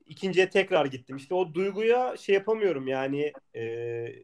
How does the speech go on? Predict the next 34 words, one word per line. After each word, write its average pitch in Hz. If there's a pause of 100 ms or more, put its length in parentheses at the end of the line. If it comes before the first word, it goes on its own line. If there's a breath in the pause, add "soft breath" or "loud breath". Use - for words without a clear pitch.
(480)
hakim 160
olamıyorum 208
bazen. 135
Yani 135
içimde 190
bir 175
duygu 185
var 226
benim. 180 (600)
O 175
duygu 208
ortaya 208
çıktı 233
mı 220
ben 202
gidip 202
bir -
şeyler 208
yapmak 196
istiyorum 147
böyle. 131
Bir 143
şeyler 180
uzun 160
sürüş, 160
dağlara 170
çıkmak -
istiyorum 165
böyle. 135
Onu, 202 (260)
o 185
duyguyu 202
biraz 202
böyle 214